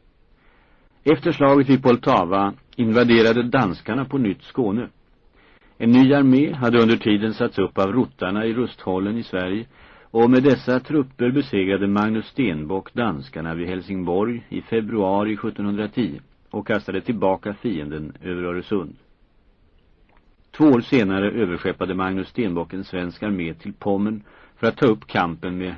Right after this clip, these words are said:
August av Sachsen, som också hade gripit till vapen mot Sverige. Den svenska transportflottan förstördes vid Rügen av danskarna under Ulrik Christian Gyldenlöve, och efter ett segerrikt slag mot en dansk-saxisk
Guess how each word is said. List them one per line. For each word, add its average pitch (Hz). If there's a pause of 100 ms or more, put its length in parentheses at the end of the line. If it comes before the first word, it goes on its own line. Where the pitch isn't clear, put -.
August 87
av 107
Sachsen, 95 (400)
som 101
också 87
hade 123
gripit 113
till 120
vapen 80
mot 82
Sverige. 76 (800)
Den 98
svenska 104
transportflottan 101 (100)
förstördes 92
vid 80
Rügen 92
av 95
danskarna 98
under 95
Ulrik 95
Christian 87
Gyldenlöve, 82 (480)
och -
efter 123
ett -
segerrikt 127
slag 101
mot 104
en 104
dansk-saxisk 101